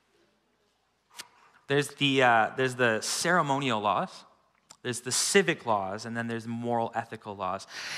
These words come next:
And Jesus ful-, fu-, fulfills all the different laws, these three different kinds of laws, but he does it in different ways. And I think it's important to say that and, and to lay out a bit of a framework that helps us nuance through how to make sense of it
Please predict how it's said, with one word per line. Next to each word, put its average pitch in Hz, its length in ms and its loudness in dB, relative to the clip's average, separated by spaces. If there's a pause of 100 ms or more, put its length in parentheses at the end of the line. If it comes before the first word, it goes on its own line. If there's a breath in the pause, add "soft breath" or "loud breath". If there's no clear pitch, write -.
(140 loud breath)
And 180 100 6
Jesus 277 380 4
ful-, 220 220 4
fu-, 196 160 -2
fulfills 190 500 4
all 254 320 8
the 226 120 0
different 196 460 2
laws, 160 360 6
these 147 160 -4
three 220 320 0
different 196 320 0
kinds 175 240 4
of 143 100 -4
laws, 170 180 8
but 165 120 -8
he 170 80 -4
does 190 180 0
it 254 80 -2
in 196 80 0
different 165 360 -2
ways. 127 580 -2 (580 loud breath)
And 165 120 8
I - 20 2
think 226 220 2
it's 233 100 0
important 190 440 2
to 170 60 0
say 185 260 4
that 135 260 6
and, 160 240 0
and 170 100 4
to 165 80 0
lay 170 240 4
out 202 80 4
a 170 60 2
bit 165 120 0
of 151 80 -2
a 147 60 4
framework 151 520 -2
that 123 120 -2
helps - 300 -4
us 139 160 -4
nuance 147 340 0
through 131 120 -6
how 127 100 0
to 131 80 0
make 127 180 -4
sense 151 380 -4
of 123 120 -4
it 113 120 -10